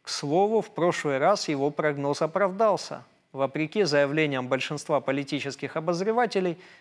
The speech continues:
в две тысячи шестнадцатом году президентом стал Дональд Трамп, а не Хиллари Клинтон, что и предсказывал Лихтман. Тем не менее, Трамп не теряет надежды на победу.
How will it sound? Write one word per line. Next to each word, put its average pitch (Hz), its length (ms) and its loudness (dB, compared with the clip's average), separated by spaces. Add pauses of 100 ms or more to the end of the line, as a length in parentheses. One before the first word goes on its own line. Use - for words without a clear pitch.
(140)
в 139 100 -10
две 170 160 2
тысячи 185 440 0
шестнадцатом 156 720 -2
году 185 260 0
президентом 165 680 -2
стал 160 280 0
Дональд 135 400 0 (100)
Трамп, 196 300 2 (340)
а 147 80 -2
не 147 140 0
Хиллари 143 420 2
Клинтон, 185 540 0 (300)
что - 280 0
и 147 60 2
предсказывал 156 840 2
Лихтман. 135 540 -2 (480)
Тем 151 240 0
не 139 80 -2
менее, 208 460 0 (160)
Трамп 175 420 0
не 143 100 -4
теряет 151 460 2
надежды 135 440 0
на 131 120 -2
победу. 131 480 -2